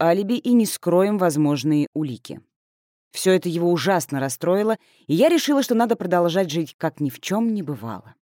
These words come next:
И хотя мы не говорили об этом, я, не переставая, прокручивала в голове события той ночи, каждый раз мечтая изменить какой-нибудь один элемент, одну деталь.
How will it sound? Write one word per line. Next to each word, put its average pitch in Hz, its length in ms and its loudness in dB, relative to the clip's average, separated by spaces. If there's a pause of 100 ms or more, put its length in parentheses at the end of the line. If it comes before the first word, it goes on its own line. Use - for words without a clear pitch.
(440)
И 160 80 -2
хотя 262 320 2
мы 277 100 6
не 247 100 6
говорили 170 460 2
об 156 200 -2
этом, 220 300 -6 (380)
я, 180 220 2
не 277 100 6
переставая, 214 560 2
прокручивала 185 680 -4
в 165 80 -8
голове 170 360 2
события 180 540 -2
той 202 200 -2
ночи, 214 440 -2 (340)
каждый 160 320 2
раз 165 220 2
мечтая 165 420 2
изменить 160 340 0
какой-нибудь 160 560 0
один 170 220 2
элемент, 180 460 0 (240)
одну 180 320 0
деталь. 147 400 -6